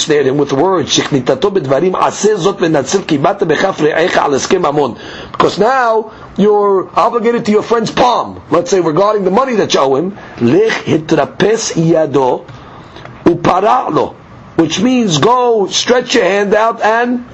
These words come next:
pay him, pay him the money. Val mokesh im reficha, and regarding the words, the verbal abuse that you gave him, im echnitato rahav re'echa. What is rahav re'echa? Rashi says, harbe re'im,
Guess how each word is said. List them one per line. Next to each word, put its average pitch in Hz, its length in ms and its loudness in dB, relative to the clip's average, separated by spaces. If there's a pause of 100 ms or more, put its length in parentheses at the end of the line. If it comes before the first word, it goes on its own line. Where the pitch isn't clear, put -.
(180)
pay 294 220 2
him, 190 160 -2
pay 240 160 0
him 269 80 -4
the 277 80 0
money. 269 300 0 (340)
Val 147 260 2
mokesh 202 460 0
im 220 160 2
reficha, 208 540 2
and 143 120 0
regarding 196 420 0
the 175 300 0 (200)
words, 185 400 2
the 165 60 -4
verbal 202 340 2
abuse 190 300 0
that 214 120 4
you 220 60 -2
gave 226 240 0
him, 247 260 0 (220)
im 143 140 2
echnitato 180 1000 0 (140)
rahav 165 840 2
re'echa. 185 760 0 (480)
What 147 140 4
is 175 80 0
rahav 160 340 2
re'echa? 143 400 2
Rashi 160 240 0
says, 196 320 0
harbe 170 880 2
re'im, 196 680 0